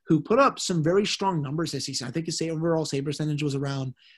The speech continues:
nine fifteen, nine sixteen. It was a bit better than Jarry's. And the fact that Jarry got his save percentage back up to nine ten and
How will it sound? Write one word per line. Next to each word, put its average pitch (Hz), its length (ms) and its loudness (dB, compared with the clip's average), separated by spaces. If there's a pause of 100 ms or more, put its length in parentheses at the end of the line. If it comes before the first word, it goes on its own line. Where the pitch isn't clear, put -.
(280)
nine 147 400 2
fifteen, 160 640 2
nine 151 300 2
sixteen. 160 420 0
It 156 60 2
was 147 100 0
a 147 60 2
bit 226 140 6
better 214 220 4
than 156 160 2
Jarry's. 151 380 2
And 143 80 -4
the 135 60 -6
fact 185 220 2
that 165 80 0
Jarry 151 340 2
got 139 240 -2 (460)
his 151 160 2
save 151 120 4
percentage 143 300 -2
back 139 200 -2
up 143 100 0
to 139 100 -4
nine 139 320 -2
ten 135 320 -4
and 127 120 -8